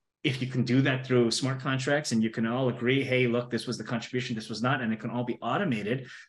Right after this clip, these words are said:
guess what? You don't have to argue <laughs> anymore. You don't have to engage, uh, well, and this is my nightmare, you don't have to engage lawyers all the time to do this kind of stuff, right? Um, but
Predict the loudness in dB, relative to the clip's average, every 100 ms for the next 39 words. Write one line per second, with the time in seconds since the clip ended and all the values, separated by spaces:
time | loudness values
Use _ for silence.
0 | _ _ -6 -2 2 2 4 4 4 2
1 | 2 2 2 2 -4 -10 -16 -8 4 6
2 | 6 6 6 6 4 4 4 4 4 0
3 | 2 4 4 4 2 2 2 2 2 0
4 | -6 -14 -20 _ -6 -4 -4 -4 -2 0
5 | 0 0 -2 -2 0 0 0 0 0 2
6 | 2 2 2 2 4 6 4 4 4 4
7 | 2 0 2 2 2 4 2 2 0 -2
8 | -4 -6 -8 -2 0 2 -2 -12 -8 2
9 | 6 6 6 2 -6 -12 0 6 8 8
10 | 2